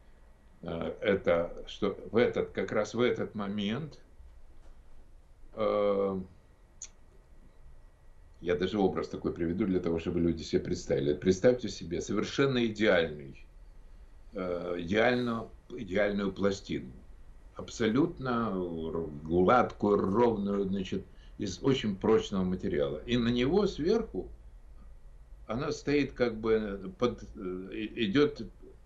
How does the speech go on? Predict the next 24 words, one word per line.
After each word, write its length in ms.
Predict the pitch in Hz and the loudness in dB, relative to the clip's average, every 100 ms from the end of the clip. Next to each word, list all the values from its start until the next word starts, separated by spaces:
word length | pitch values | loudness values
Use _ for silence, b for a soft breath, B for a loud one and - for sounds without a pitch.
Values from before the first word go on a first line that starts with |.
| - | -12
давление. 640 | - 123 123 117 95 80 - - - - - - - - | 4 6 6 6 4 -2 0 4 6 6 2 -2 -2 0
Абсолютно 800 | 113 - 165 160 208 - 175 165 | -2 0 0 2 2 2 0 2
горизонтальное, 920 | 165 156 147 147 131 90 78 78 95 | 2 2 -2 -4 -4 -4 -6 -6 -8
абсолютно 480 | - - 175 170 143 | -6 -2 0 0 -2
горизонтальное, 680 | 139 127 127 123 175 180 | 0 2 0 4 4 4
оно 160 | 202 190 | 6 6
так 180 | 175 165 | 4 2
стоит. 380 | - 123 85 - - - - - - - - - - - - - - - | 2 2 2 -6 -14 -20 -20 -20 -20 -20 -20 -20 -20 -20 -16 -12 -12 -12
Чем 240 | - 165 143 | 4 4 4
это 160 | 131 | 0
может 220 | 123 107 - | -2 -4 -2
кончиться? 500 | 95 80 - - 95 | -4 -4 -10 -10 -6
Значит, 300 | 113 - 147 | -6 -2 0
это 420 | 147 139 131 - - - | 2 2 0 -2 -18 -6
либо 280 | 117 139 135 | -2 0 0
прогнется, 560 | 135 131 135 127 139 | 0 -2 -2 -2 -2
либо 220 | 135 135 | -2 0
влево, 340 | 135 160 190 123 | 0 2 2 2
либо 260 | 135 139 | 2 0
вправо. 460 | 135 - 80 76 - - b b b - | -2 0 0 0 -6 -12 b b b -4
При 140 | - | 0
том, 240 | - 185 175 | 4 4 2
что, 180 | - | 0
э, 100 | 123 | -2